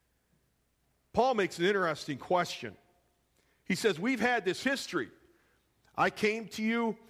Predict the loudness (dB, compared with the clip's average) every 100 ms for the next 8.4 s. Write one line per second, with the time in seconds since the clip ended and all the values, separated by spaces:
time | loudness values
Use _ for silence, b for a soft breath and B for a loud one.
0 | B 0 2 2 2 2 2 2 -2 -6
1 | -2 -2 0 -2 0 0 0 0 -2 -4
2 | -8 -8 -2 -2 -2 -2 -2 -2 -4 -2
3 | 0 0 -4 -10 -10 _ _ -6 -4 0
4 | 0 0 0 2 0 -4 B B B -2
5 | 2 2 2 -2 -2 -2 0 0 0 -4
6 | -16 _ _ -2 -2 -4 0 2 2 0
7 | -2 -2 -4 -4 -8 -4 -4 0 0 0
8 | -4 -12 -14